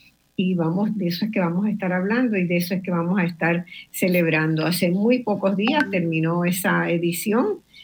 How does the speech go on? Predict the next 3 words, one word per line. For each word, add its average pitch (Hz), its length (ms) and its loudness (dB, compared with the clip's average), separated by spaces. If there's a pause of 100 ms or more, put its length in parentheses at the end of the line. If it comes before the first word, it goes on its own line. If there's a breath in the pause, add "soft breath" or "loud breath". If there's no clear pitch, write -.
(280 loud breath)
la 180 180 2
número 240 480 4
veinticuatro 240 1200 4